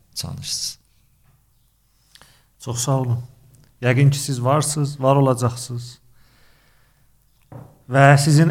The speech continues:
Speaker 2: ayaq izi hətmən qalacaq, səsizdəki radio müstəşar. Əlbəttə, bunu deyim ha, sizin Nadira, səsiz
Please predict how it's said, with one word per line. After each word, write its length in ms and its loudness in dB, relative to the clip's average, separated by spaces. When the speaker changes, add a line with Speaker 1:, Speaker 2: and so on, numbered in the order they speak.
Speaker 2:
ayaq 320 4
izi 240 0
hətmən 400 -2
qalacaq, 480 2
səsizdəki 720 -2
radio 240 2
müstəşar. 400 -4
Əlbəttə, 340 0
bunu 220 -6
deyim 260 -10
ha, 160 -8
sizin 320 -4
Nadira, 320 -8
səsiz 460 -10